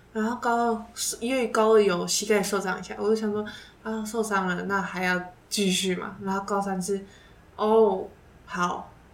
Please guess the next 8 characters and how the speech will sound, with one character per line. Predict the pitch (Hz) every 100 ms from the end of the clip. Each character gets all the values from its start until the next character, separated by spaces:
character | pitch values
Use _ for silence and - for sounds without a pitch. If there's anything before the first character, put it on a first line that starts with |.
| -
我 | 196 190 185
要 | 196 196
去 | - 202 185 -
走 | - 175 - - -
那 | 185
种， | 180 175 - - - - -
就 | 180
是 | 175